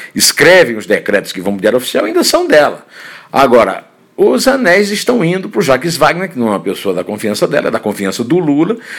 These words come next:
é um quadro tradicional do P T e é a desculpa de que no palácio, do lado dela, não está o P M D B, a quem então agora ela pode dar seis, sete,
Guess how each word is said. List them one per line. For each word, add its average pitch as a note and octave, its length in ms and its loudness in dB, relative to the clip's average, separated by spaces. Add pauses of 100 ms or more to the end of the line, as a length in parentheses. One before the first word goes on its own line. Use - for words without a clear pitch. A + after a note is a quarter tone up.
(140)
é - 80 0
um E3 140 2
quadro G#2+ 420 0
tradicional A#2 600 0
do A#2+ 100 -4
P E3+ 180 4
T G3 500 2
e G#3+ 200 2
é F3 280 6
a C#3 140 -2
desculpa F3 640 -2 (360)
de D3 140 0
que E3 120 0
no F3+ 160 2
palácio, A2+ 680 0
do E3 100 2
lado G#2+ 320 0
dela, A2 520 2 (360)
não D3 320 0
está C#3+ 340 0
o G#2 100 2
P A2 140 -2
M A2 140 -2
D C3+ 140 4
B, A2 220 2
a A#2 40 4
quem A#2 220 -2
então G#2 280 -4
agora E2+ 280 -4
ela F2 160 -4
pode E2 300 -4
dar D#2+ 200 -10
seis, E2 360 -10
sete, D2+ 340 -12